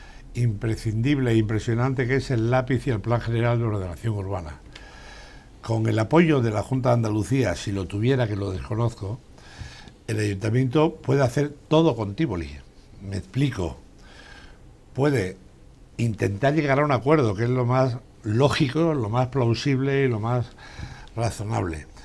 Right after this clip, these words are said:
Pero si a corto plazo ese acuerdo no se llega, el ayuntamiento puede arbitrar fórmulas urbanísticas suficientes para hacerse con la propiedad del suelo. Es decir, puesto que es un parque, puede ser un suelo de utilidad pública, puede ser un suelo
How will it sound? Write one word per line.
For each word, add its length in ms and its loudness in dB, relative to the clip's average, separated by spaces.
Pero 160 0
si 200 0
a 100 0
corto 360 2
plazo 320 2
ese 140 -2
acuerdo 280 -4
no 120 -2
se 160 -4
llega, 320 -2
el 120 -4
ayuntamiento 520 -2
puede 160 0
arbitrar 640 0
fórmulas 460 -2
urbanísticas 580 -2
suficientes 560 0
para 160 0
hacerse 360 -2
con 160 0
la 120 2
propiedad 400 -4
del 180 -4
suelo. 360 -6
Es 60 -8
decir, 280 0
puesto 300 0
que 100 -2
es 140 0
un 140 -2
parque, 440 4
puede 220 2
ser 160 0
un 120 0
suelo 260 0
de 40 2
utilidad 380 0
pública, 420 -2
puede 240 0
ser 160 -4
un 140 -2
suelo 400 2